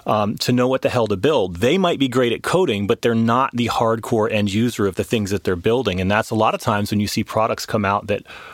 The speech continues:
aren't amazing and don't really seem to have a product market fit, it's 'cause they didn't kind of dovetail those two sides of the conversation, if that makes sense. So I came at it from, from the user side, right?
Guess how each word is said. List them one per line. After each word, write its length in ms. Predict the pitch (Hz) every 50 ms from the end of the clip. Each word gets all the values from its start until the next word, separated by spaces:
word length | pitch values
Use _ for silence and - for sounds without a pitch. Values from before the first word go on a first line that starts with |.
| - - - -
aren't 200 | - 143 180 -
amazing 460 | 127 113 104 101 101 90 101 95 95
and 100 | 95 90
don't 240 | 85 113 117 135 -
really 220 | 127 113 113 107
seem 260 | 98 - - 127 113 110
to 60 | 107
have 180 | - 120 117 110
a 60 | 110
product 340 | - - 120 117 - - -
market 320 | - 117 104 - 107 - -
fit, 280 | - - 143 127 -
it's 120 | 104 - -
'cause 160 | - 104 90
they 160 | - 101 92
didn't 400 | 90 87 117 120 120 113 - -
kind 240 | - - 110 101 95
of 120 | 82 82
dovetail 520 | - 107 110 117 110 - - 107 98 95 92
those 220 | 95 95 92 -
two 200 | - - 110 101
sides 540 | - - - 104 95 98 92 90 87 - - - - - - - - - -
of 100 | - 107
the 100 | 104 110
conversation, 680 | - - 104 101 95 90 - - 120 110 98 - 110 98
if 80 | 92
that 160 | - 101 - 98
makes 220 | 90 87 - -
sense. 280 | - 233 208 - - -
So 200 | - - 123 113
I 100 | 135 151
came 240 | - 180 185 160
at 140 | 139 120 110
it 80 | 95 -
from, 320 | - 117 101 101 107 -
from 380 | - - - 107 98 95 104 117
the 120 | 120 110 104
user 300 | 110 147 160 127 110 92
side, 300 | - - - - - - -
right? 220 | 98 98 - -